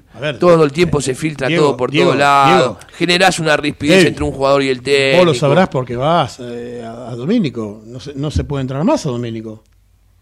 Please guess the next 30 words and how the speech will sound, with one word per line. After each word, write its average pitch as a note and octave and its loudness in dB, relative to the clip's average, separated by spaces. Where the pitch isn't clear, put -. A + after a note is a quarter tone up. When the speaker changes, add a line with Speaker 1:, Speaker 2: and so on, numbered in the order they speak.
Speaker 2:
Pero B2 -8
lo, C#3 -6
lo, D#3 -12
igual, D#4 -2
lo, - -2
a D#3 -4
ver, C3 -4
los E3 -6
periodistas C#4 -6
se - -6
van A2+ -8
a - -16
enterar G#2 -14
igual C3 -6
porque G#2 -12
muchos A2 -12
periodistas B2+ -10
son G2 -16
amigos G2 -10
de F2+ -6
los F2 -10
jugadores. G#2 -4
Speaker 1:
Eh, C#3 -6
pero C3 -10
¿qué, G3 0
qué, F#3+ 0
qué G3 -2
habrá G3+ 0
visto E3+ -6
Tevez F#3 -8